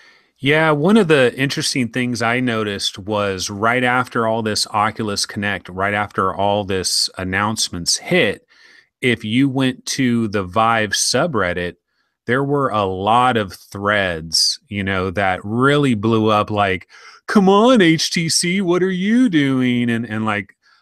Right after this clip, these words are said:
other people were saying, like, "I'm kind of getting irritated that we're not getting any big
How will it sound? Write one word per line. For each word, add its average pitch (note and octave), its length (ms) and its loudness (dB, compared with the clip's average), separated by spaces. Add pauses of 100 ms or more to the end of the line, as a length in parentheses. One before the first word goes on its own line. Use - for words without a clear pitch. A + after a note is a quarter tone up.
(120)
other A#2 320 0
people B2 260 -2
were A2 160 -2
saying, A#2 380 -2
like, G#2+ 320 -4 (400)
"I'm E3+ 160 -2
kind G#3 320 0
of F#3+ 80 -2
getting D#3 280 -2
irritated C3 760 0
that A#2 160 0
we're B2+ 140 -2
not C3 300 -2
getting C3 280 0
any A#2+ 220 0
big A#2 400 -2